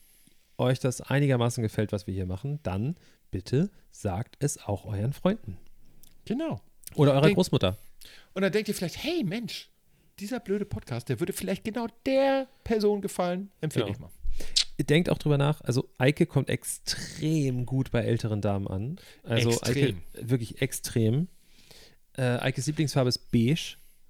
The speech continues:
Speaker 2: Ja.
Speaker 1: So, das hat vielleicht auch einen kleinen Impact da drauf. Also wenn ihr
Speaker 2: Definitiv.
Speaker 1: denkt,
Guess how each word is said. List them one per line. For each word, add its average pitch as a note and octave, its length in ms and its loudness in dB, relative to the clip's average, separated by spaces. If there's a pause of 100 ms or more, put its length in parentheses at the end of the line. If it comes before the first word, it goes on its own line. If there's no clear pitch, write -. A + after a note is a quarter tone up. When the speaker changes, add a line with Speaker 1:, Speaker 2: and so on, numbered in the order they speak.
Speaker 2:
Ja. A#2+ 120 0
Speaker 1:
So, A2 180 2
das - 180 -2
hat B2+ 80 0
vielleicht - 260 -2
auch B2 140 -6
einen A#2+ 80 -8
kleinen A2 180 -4
Impact - 340 -4
da G#2+ 40 2
drauf. G2 280 -2 (300)
Also B2+ 300 0
wenn C3 120 4
ihr D3 100 4
Speaker 2:
Definitiv. C#3+ 340 2
Speaker 1:
denkt, A#2+ 140 -2